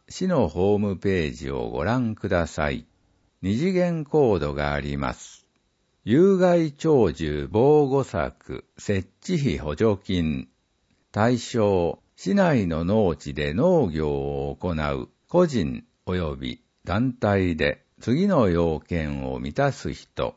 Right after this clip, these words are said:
農地が自己所有地または利用権の設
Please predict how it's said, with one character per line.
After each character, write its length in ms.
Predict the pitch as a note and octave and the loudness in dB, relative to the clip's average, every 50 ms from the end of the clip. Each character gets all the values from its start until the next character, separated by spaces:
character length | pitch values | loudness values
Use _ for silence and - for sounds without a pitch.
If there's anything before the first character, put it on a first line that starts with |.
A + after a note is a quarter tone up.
| _ _ _ _ _ _ _ _ _ _ - | _ _ _ _ _ _ _ _ _ _ -2
農 280 | F3+ G3+ F#3+ D3 F#2+ | 0 2 4 2 2
地 200 | - - - D2+ | 0 -4 -8 -6
が 260 | C#2+ D2 C2+ A#1+ - _ _ _ _ - | -4 -2 -4 -4 -4 _ _ _ _ -12
自 160 | - F2+ A2 | -6 -6 -6
己 40 | - - F#3 F3+ | -2 -2 -2 -2
所 200 | D#3 - D#3 C#3+ | 0 2 2 2
有 320 | C#3 C3 B2+ A#2+ A#2 A2 G2+ | 4 4 4 4 2 2 0
地 440 | - _ - - F2+ F2 - - _ _ _ _ - | -4 _ -10 -6 -4 -4 -4 -6 _ _ _ _ -8
ま 120 | F2 F2 | -8 -4
た 200 | - F#2 F2 D#2 | -2 -2 -2 0
は 240 | D2 C2+ B1+ - _ _ _ _ - | -2 -4 -4 -6 _ _ _ _ -8
利 120 | E2 F2+ A#2 | -4 0 2
用 340 | D#3+ F#3+ G#3 F#3 C#3+ F#2+ | 2 4 4 4 2 0
権 400 | D#2+ - F2+ D#2+ C#2+ D2 C#2 B1 | 0 -2 -4 -4 -4 -4 -6 -6
の 120 | A#1 A#1 A#1+ | -8 -8 -10
設 300 | - - E2 D#2 - | -8 -8 -8 -8 -8